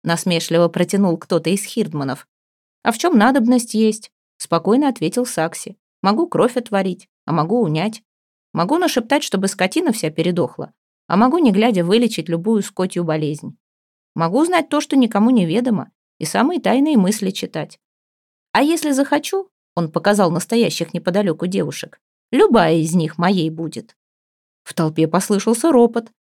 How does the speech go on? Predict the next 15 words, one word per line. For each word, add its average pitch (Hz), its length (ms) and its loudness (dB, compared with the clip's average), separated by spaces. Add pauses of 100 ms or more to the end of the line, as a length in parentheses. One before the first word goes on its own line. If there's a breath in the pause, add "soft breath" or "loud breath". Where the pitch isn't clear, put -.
(240)
Вождь 170 420 0
нахмурился, 175 800 0 (240)
воины 220 460 2
потянулись 247 540 2
за 285 180 4
оружием, 214 480 4 (260 soft breath)
девчонки 160 500 0
с 190 100 -4
перепугу 233 540 0
попрятались 175 760 -2
за 175 120 -2
их 160 220 -6
спины. - 580 -10 (1200)
"Да 175 680 0
уж, 160 340 -10